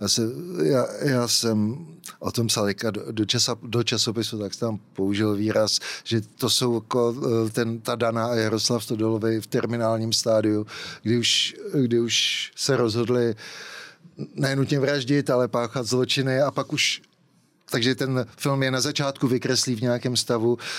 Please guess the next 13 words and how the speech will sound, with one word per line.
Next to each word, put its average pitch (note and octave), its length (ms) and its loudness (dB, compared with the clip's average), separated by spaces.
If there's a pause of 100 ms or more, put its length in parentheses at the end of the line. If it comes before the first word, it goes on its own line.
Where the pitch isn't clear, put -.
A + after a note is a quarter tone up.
(440)
a A#2+ 80 -2
ten C#3 280 -2
stav C3 360 0
už - 140 -2
se C#3 100 2
potom C#3+ 520 0
jenom C#3+ 480 2
a B2+ 120 -2
jenom B2+ 340 0
prohlubuje, A2+ 920 2
takže G#2+ 280 -6
tam A#2 240 -4
není, A#2 340 0